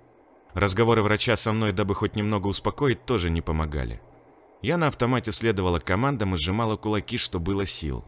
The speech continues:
мысленно молясь о скорейшем завершении. После успешной операции мне наложили повязку на глаз и отвели в палату, где кроме матери было еще три человека.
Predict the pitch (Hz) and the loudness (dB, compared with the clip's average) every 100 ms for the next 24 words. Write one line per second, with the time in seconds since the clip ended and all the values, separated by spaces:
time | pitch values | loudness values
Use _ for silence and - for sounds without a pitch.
0 | - 92 92 87 85 80 80 90 78 - | -6 -4 -2 -4 -2 -2 -2 -2 -6 -6
1 | 78 78 - 71 73 76 - 67 60 50 | -4 -4 -4 -4 -4 -4 -4 -6 -8 -10
2 | - - _ - - _ - _ _ _ | -18 -20 _ -20 -20 _ -20 _ _ _
3 | - - - 143 139 135 - 135 120 113 | -20 -20 -4 0 2 2 4 4 4 2
4 | 120 127 - 104 110 104 101 92 101 95 | 2 2 2 0 0 0 0 0 -2 0
5 | 98 98 - 90 90 98 110 - 82 80 | 0 0 0 -2 -2 0 0 0 0 0
6 | 90 90 - 101 87 - 73 78 87 78 | -2 -2 -2 0 0 -2 -6 -4 -2 0
7 | 80 104 90 76 87 87 76 - 87 - | 0 0 -2 -2 -2 -2 -2 -2 -4 -4
8 | 78 - 80 78 64 57 55 | -4 -2 -2 -2 -4 -6 -10